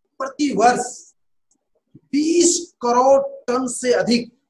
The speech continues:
सीमेंट का उत्पादन भारत में होता है। तो मेरे भाई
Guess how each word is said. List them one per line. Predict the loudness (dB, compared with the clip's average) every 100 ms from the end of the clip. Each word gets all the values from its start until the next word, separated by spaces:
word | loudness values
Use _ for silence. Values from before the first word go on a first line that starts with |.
| _ _ _ _
सीमेंट | -14 -8 -4 -2 -4 -2
का | 2
उत्पादन | 2 2 -4 -2 -4
भारत | -4 -8 -8
में | -10
होता | -10 -16 -20 -20
है। | _ _ _ _ _ _ _ _ _ _ _ _ _ _ _ _ 0
तो |
मेरे | 4
भाई | 4 2